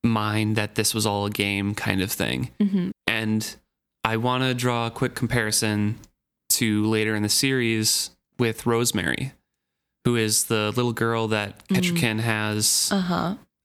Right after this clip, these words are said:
Speaker 1: as a serving maid for
Speaker 2: Mm-hmm.
Speaker 1: her, that Ketchikan or Ketrikan, I don't know, we'll <laughs> decide later, uh, she saves as, like, an orphan.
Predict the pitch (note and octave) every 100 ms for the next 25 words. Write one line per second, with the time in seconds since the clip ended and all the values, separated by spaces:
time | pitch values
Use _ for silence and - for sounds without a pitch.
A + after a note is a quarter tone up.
0 | - A2+ G#2+ G#2 G#2 G#2 - A2 A2 G#2+
1 | G#2+ A2 - _ _ _ _ _ _ -
2 | - B2+ B2 A2+ G#2+ B2 - A#2 - _
3 | - G3 A#2 A#2 A2 B2 - _ _ _
4 | - G#2 - A#2 A#2 A#2 G#2+ G#2+ G#2+ G#2+
5 | - - - B2 - _ _ - B2 -
6 | A#2 B2 A#2+ B2 A#2 A#2 A2 G2+ F2+ G#2
7 | G#2 B2+ - - B2 A#2+ B2 B2+ B2 -
8 | - - A#2+ A2+ - C#3 B2+ B2+ B2+ B2
9 | - - A#2 A2+ A2+ A2 B2 B2 - F2+
10 | A#2+